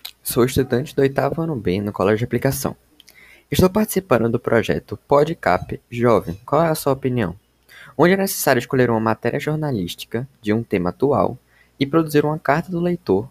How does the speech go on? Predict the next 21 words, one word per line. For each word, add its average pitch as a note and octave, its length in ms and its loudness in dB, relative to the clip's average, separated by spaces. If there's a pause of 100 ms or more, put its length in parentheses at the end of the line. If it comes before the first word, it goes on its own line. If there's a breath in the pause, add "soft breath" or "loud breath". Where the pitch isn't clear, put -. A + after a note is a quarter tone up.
(120)
no C3 180 2
formato B2 380 0
de - 60 -20
podcast. - 800 -2 (640)
O C3+ 100 -2
título G3 260 -6
da G#3+ 100 -6
matéria D#3 360 2
que C3+ 80 -4
escolhi F#2+ 440 0 (280)
é F#2 200 0 (360)
Após D#3+ 380 0
morte, A2+ 560 -2
Comitê A#2+ 380 0
pede B2 260 2
revisão A2 420 0
profunda G#2+ 760 -2
a A#2 120 2
supermercados B2 1000 -2
contra A2 300 -2
racismo. C3 600 -2